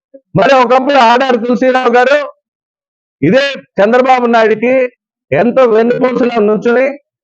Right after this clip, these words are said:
ఆ పార్టీని వెనకుండి నడిపించిన వ్యక్తి. కానీ ప్రజల కోరిక మీద రాజకీయాల్లోకి వస్తామని కానీ ఆయన్ని భూస్థాపితం చేద్దామని ప్రయత్నించాడు. అదే బాధతో బయటకు వచ్చి వైఎస్ఆర్సీపీలో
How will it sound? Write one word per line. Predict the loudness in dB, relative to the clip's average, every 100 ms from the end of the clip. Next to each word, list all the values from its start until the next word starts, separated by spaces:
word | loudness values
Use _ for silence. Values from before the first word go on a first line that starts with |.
| _ _ _
ఆ | -4 -4 -4 -2
పార్టీని | -2 -2 -2 0 0 0
వెనకుండి | -2 -2 0 0 0
నడిపించిన | 0 0 -2 -2 0
వ్యక్తి. | 0 0 -4 -6 -10 _ _ _
కానీ | -2 0 -2 -4 -8 _ _ _ _ _ _ _ -2
ప్రజల | -2 0
కోరిక | 0 2 2 0 -2
మీద | 0 2 2 2 0
రాజకీయాల్లోకి | 0 0 -2 0 2 2 0 0
వస్తామని | -2 0 2 2 0
కానీ | 0 0 0 -2 -8 -16 -12 -2
ఆయన్ని | 0 2 2
భూస్థాపితం | 2 0 2 0 0 -2 -2
చేద్దామని | -2 -2 -2 -2 -4 -4
ప్రయత్నించాడు. | -4 -2 -4 -2 -6 -6 _ _ _ _ _ _
అదే | -2 0 0 2
బాధతో | 2 0 0 0 0 -2 -6
బయటకు | -4 -2 -2 0
వచ్చి | -2 0 0 0 -4 _ _ 0
వైఎస్ఆర్సీపీలో | 2 0 -2 -4 -2 -2 0 0